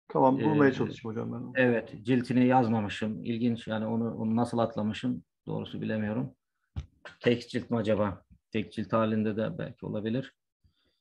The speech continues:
Speaker 2: Diğerlerinde ciltleri yazmışım. İbn-i Kuteybe'de cilti yazmışım. Ee, Kamil'de cilti yazmışım ama bu Belbeyan ve Tebiin'de nasıl atlanır? Muhtemelen tek cilt ol-, olabilir yani.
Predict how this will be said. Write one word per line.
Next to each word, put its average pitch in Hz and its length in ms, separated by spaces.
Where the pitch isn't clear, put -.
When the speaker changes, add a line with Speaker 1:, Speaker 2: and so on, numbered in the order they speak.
Speaker 2:
Diğerlerinde 135 580
ciltleri 139 380
yazmışım. 139 420
İbn-i 120 240
Kuteybe'de 123 520
cilti 120 280
yazmışım. 117 640
Ee, 104 500
Kamil'de 110 520
cilti 107 300
yazmışım 107 520
ama 127 260
bu 120 380
Belbeyan 117 540
ve 120 140
Tebiin'de 113 480
nasıl 120 240
atlanır? 110 340
Muhtemelen 131 640
tek 123 220
cilt 95 220
ol-, 95 180
olabilir 98 460
yani. 92 160